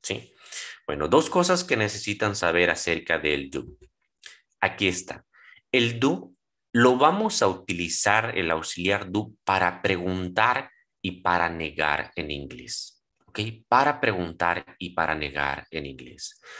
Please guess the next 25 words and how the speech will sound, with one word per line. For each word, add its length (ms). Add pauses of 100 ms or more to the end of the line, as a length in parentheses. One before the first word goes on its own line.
(380)
Y 100
debes 260
de 80
saber 300
también 500
que 160
cuando 360
hacemos 540 (160)
una 300
pregunta, 800 (460)
el 220
auxiliar, 600 (360)
bueno, 440 (240)
todos 400
los 180
auxiliares, 680
cuando 340
tú 120
vas 180
a 20
hacer 240
una 260
pregunta 640
en 120
inglés, 560